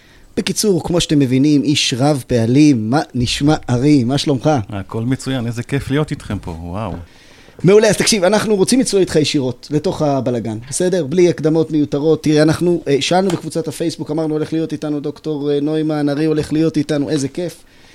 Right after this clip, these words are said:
Speaker 1: מה אתם רוצים לדעת על, אה, עתידנות בחינוך? והיה פשוט מרתק לראות,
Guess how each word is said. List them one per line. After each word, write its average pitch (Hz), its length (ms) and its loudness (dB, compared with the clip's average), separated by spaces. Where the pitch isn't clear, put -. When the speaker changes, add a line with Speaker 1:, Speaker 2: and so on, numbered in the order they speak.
Speaker 1:
מה 196 200 6
אתם 208 120 0
רוצים 160 240 -4
לדעת 143 420 -2
על, 127 280 -2
אה, 123 180 -2
עתידנות 123 400 0
בחינוך? 135 560 2
והיה 131 1400 2
פשוט - 440 -4
מרתק 156 920 2
לראות, 131 960 -2